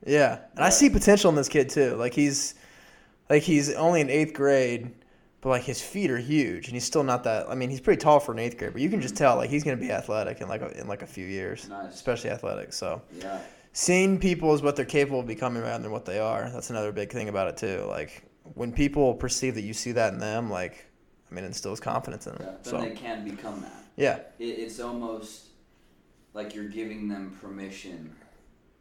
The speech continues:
Speaker 2: to be the best,
Speaker 1: Mm-hmm.
Speaker 2: which is kinda weird.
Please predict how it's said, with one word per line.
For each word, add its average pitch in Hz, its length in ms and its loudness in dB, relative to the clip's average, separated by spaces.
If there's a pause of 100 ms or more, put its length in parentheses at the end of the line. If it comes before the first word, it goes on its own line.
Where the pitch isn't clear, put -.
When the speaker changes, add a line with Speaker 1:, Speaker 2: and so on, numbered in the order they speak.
(260)
Speaker 2:
to - 140 -16
be 95 260 -12
the 92 100 -12
best, - 560 -14
Speaker 1:
Mm-hmm. 131 400 -6 (340)
Speaker 2:
which 107 160 -10
is - 120 -12
kinda 110 260 -8
weird. 101 420 -8